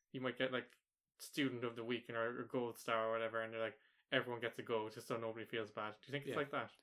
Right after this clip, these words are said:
Speaker 2: Or it's just based on star power rather than actual attractiveness.
Speaker 1: So
Speaker 2: Or what is attractiveness? That's, a, I suppose, a whole other discussion. But as I said
Speaker 1: according to you, not Dwayne Johnson.
Speaker 2: Yeah, he's not a Hemsworth.
Speaker 1: Poor Dwayne.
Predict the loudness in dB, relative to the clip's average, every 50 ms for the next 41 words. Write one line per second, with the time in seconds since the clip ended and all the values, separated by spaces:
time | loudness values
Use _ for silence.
0 | _ _ 6 6 8 8 6 4 4 2 -4 -4 0 0 0 0 -2 -6 -10 -8
1 | -4 -2 0 0 0 -2 -4 -10 -10 -10 -10 -12 -12 -10 -10 -10 -10 -8 -8 -8
2 | -8 -10 -10 -8 -6 -6 -6 -6 -10 -12 -10 -12 -12 -12 -14 -16 -18 -18 -18 -18
3 | -18 -12 -4 2 8 10 10 10 10 10 8 8 8 8 6 4 0 0 2 2
4 | 2 2 0 -2 -8 -10 -10 -10 -14 -14 -12 -12 -8 -2 0 0 2 2 0 2
5 | 4 4 6 6 4 2 2 2 2 2 0 -2 -8 -8 -2 2 2 2 4 8
6 | 12 12 12 12 12 12 12 8 8 8 6 4 2 -2 -2 -2 -4 -4 -4 -8
7 | -12 -14 -16 -18 -20 -16 _ 0 0 2 2 2 2 2 2 2 0 -2 -4 -8
8 | -4 2 4 6 6 6 4 2 2 2 2 2 0 -4 -6 -2 0 0 0 0
9 | 0 2 2 2 2 0 -2 -2 -2 -2 0 4 6 6 6 4 2 4 6 6
10 | 8 8 8 6 4 2 2 0 0 0 0 0 -4 -12 -20 _ -12 -8 -6 -4
11 | -4 -4 -4 -4 -6 -6 -6 -10 -14